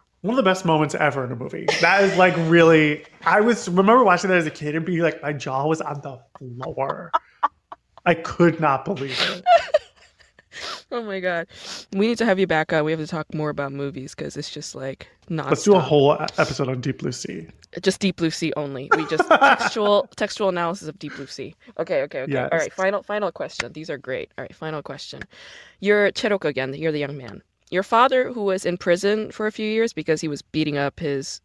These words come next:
Speaker 2: uh, soccer students when he was a coach, uh, he
Speaker 1: <laughs>
Speaker 2: finally gets out, okay? So you go to the
Speaker 1: Okay.
Speaker 2: prison to greet him on the day of his release. But when you get there, the guards tell you that your father already left hours ago. <laughs> What do you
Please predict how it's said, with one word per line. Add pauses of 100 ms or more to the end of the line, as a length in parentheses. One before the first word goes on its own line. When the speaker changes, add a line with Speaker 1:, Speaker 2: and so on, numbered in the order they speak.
(100)
Speaker 2:
uh,
soccer (500)
students (160)
when
he
was
a
coach, (460)
uh,
he
Speaker 1:
<laughs>
Speaker 2:
finally
gets
out, (220)
okay? (220)
So
you
go
to
the
Speaker 1:
Okay.
Speaker 2:
prison
to
greet
him
on
the
day
of
his
release.
But
when
you
get
there,
the
guards
tell
you
that
your
father
already
left
hours
ago. (300)
<laughs>
What
do
you